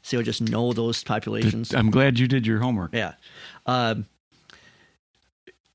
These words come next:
Speaker 1: you can read about the, uh, beginning of the Corinthian congregation in the first verses of Acts chapter eighteen. So Paul goes and visits them on his second missionary journey. And there's a lot of <laughs> problems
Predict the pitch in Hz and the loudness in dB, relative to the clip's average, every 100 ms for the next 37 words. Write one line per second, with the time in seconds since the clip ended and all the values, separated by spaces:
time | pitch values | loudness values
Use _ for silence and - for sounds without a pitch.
0 | _ _ _ _ 175 160 185 175 156 143 | _ _ _ _ -2 2 4 4 2 2
1 | 202 226 180 156 156 156 - - 120 139 | 4 2 4 4 4 0 -2 -4 0 2
2 | 139 139 139 139 127 - - 117 117 113 | 4 4 4 2 -2 -10 -6 -4 -2 -2
3 | 131 120 170 185 165 143 127 131 - 139 | 0 2 4 4 2 0 2 0 2 2
4 | 135 139 120 127 120 117 117 120 123 113 | 2 0 2 2 2 0 0 0 -2 -2
5 | 113 - 143 139 - 127 123 131 - 120 | -2 -2 -2 -2 -6 -6 -2 -2 -2 -4
6 | - 117 104 123 123 - - 127 117 - | -4 -6 -2 -2 -2 -4 -2 -2 -2 -4
7 | 117 117 117 _ - 113 87 - - _ | -6 -4 -4 _ -4 -4 -6 -12 -20 _
8 | _ - 107 - 123 123 127 113 117 117 | _ -8 -6 0 2 2 2 2 0 0
9 | 120 - - - - 117 120 143 147 131 | -2 -6 -10 -20 -4 0 2 2 0 -2
10 | 131 123 120 120 113 - 165 160 131 - | 0 0 0 0 -2 0 0 0 -4 -2
11 | 127 120 - 117 110 107 101 101 95 85 | -2 -2 -2 -2 -2 -2 -4 -4 -6 -10
12 | _ - - - 226 247 139 135 165 165 | _ -20 -12 -2 0 2 0 0 0 0
13 | 147 - - 151 120 143 143 123 120 120 | 0 -4 -4 -2 0 0 2 0 2 -2